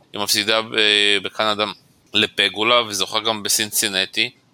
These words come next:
וכמו שהימרתי בתחילת הפודקאסט של האנשים בשנה בעולם לרשת, אני מאמין שהיא הולכת לזכות, אבל, ובום, אנחנו שבועיים אחרי זה, והיא בגמר.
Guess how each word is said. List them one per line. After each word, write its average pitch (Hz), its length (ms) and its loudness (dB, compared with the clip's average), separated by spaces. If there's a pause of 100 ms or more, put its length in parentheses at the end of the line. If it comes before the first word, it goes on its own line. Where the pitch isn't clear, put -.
וכמו 104 280 -6
שהימרתי 120 520 0
בתחילת 110 440 -2
הפודקאסט 127 520 0
של 107 120 4
האנשים 101 480 2
בשנה 113 380 0
בעולם 113 460 -2
לרשת, 127 280 0 (560)
אני 113 200 -2
מאמין 110 320 -2
שהיא 117 220 2
הולכת 117 300 0
לזכות, 139 560 2 (100)
אבל, 98 640 -6 (120)
ובום, 113 540 0
אנחנו 131 240 -2
שבועיים 143 320 0
אחרי 113 280 0
זה, 131 100 -2 (640)
והיא 110 280 0
בגמר. 104 360 4